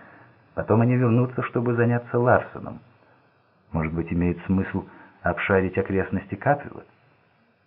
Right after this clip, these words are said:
"Этим уже занимаются", — буркнул Кэмп. "Все дороги, ведущие в Каделабриа, находятся под наблюдением. На случай, если они вернутся, всем дали описание Паккарда".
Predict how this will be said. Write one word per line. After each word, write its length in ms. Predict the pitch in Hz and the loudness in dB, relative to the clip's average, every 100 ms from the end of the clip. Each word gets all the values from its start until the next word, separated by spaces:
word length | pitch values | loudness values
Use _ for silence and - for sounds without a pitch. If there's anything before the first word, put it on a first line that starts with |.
| _ _ _ - - | _ _ _ -20 -10
"Этим 260 | 82 - 85 | -8 -4 -2
уже 160 | 80 | -2
занимаются", — 600 | 82 85 90 80 - - 69 | -2 0 2 0 -2 -10 -12
буркнул 340 | 67 - 73 | -12 -10 -12
Кэмп. 320 | - - - - _ _ _ _ - | -10 -14 -14 -20 _ _ _ _ -4
"Все 120 | 95 | 0
дороги, 320 | 95 98 95 | 2 2 2
ведущие 500 | 95 95 87 - 92 | -2 -2 -4 -4 -4
в 60 | - | -2
Каделабриа, 680 | 92 92 90 87 92 95 - - - - - | -2 0 0 2 2 2 -2 -18 -20 -20 -6
находятся 840 | 90 - 87 85 - 92 85 - - | -4 -2 -4 -6 -4 -2 -2 -6 -8
под 100 | 85 | -2
наблюдением. 760 | 90 87 90 95 73 50 50 - _ _ | -2 0 -2 -2 -4 -8 -14 -18 _ _
На 80 | - | -14
случай, 280 | - 92 98 | -10 -6 -4
если 180 | 90 95 | -4 0
они 160 | 92 | 0
вернутся, 560 | 85 87 98 101 - 98 - - - - | 0 0 0 0 -2 -6 -10 -20 -20 -16
всем 200 | - 95 | 0 2
дали 200 | 90 92 | 6 4
описание 520 | 90 87 - 95 87 82 | 4 0 0 0 2 -2
Паккарда". 540 | 80 - 82 - - | -6 -4 -6 -6 -12